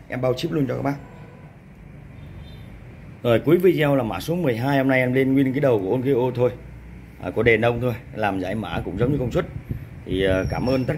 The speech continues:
cả các anh em đã luôn tin tưởng, đồng hành, ủng hộ cùng với kênh của em và mua hàng. Thì, à, một lần nữa em chúc tất cả các anh em và các bác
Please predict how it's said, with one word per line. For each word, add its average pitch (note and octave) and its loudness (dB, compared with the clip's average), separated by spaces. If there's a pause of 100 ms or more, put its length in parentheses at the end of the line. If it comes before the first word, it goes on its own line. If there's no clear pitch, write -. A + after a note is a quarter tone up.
cả F2+ -10
các C#3 -4
anh C3 -2
em B2+ 4 (560)
đã F2 -4
luôn B2 2
tin G#2 -2
tưởng, G2 -4
đồng A2 4
hành, F#2+ 0
ủng E2+ -4
hộ G#2+ 0
cùng F2+ -4
với A#2 -2
kênh A#2+ 0
của F#2 -4
em A2 0 (300)
và G2+ -2
mua A2 2
hàng. G#2+ 2 (540)
Thì, G2+ 2
à, G2+ 4
một G2+ 2
lần G2+ 2
nữa G2 2
em B2 2
chúc E3+ -2
tất F3 -2
cả F#2 -4
các C3+ -2
anh C3+ 0
em A#2+ -2
và F#2 -4
các B2 -2
bác E3 4